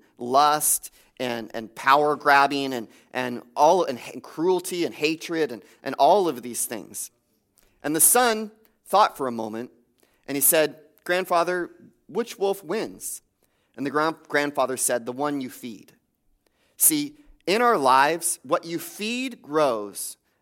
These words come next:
and what you starve dies. What you feed grows, and what you starve dies. So the more we feed the approval of others in our life, the bigger the need becomes,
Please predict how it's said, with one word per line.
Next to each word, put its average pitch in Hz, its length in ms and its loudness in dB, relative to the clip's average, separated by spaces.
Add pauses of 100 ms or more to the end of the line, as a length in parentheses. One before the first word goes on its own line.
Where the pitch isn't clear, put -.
and 131 140 -6
what 139 180 -6
you 135 60 -16
starve 120 720 0 (280)
dies. 101 640 0 (680)
What 156 200 -4
you 202 80 -8
feed 240 360 -6
grows, 156 480 2
and 139 140 -10
what 143 200 -10
you 131 60 -16
starve 127 680 0 (380)
dies. 117 600 4 (180)
So 185 180 0
the 175 120 0
more 254 460 2
we 185 140 -4
feed 196 680 -6
the 151 100 -4
approval 247 500 -6
of 143 100 0
others 170 380 2
in 139 100 -4
our 131 120 0
life, 139 500 0 (300)
the 147 100 -4
bigger 226 420 0
the 147 120 -4
need 190 420 -4
becomes, 156 800 -2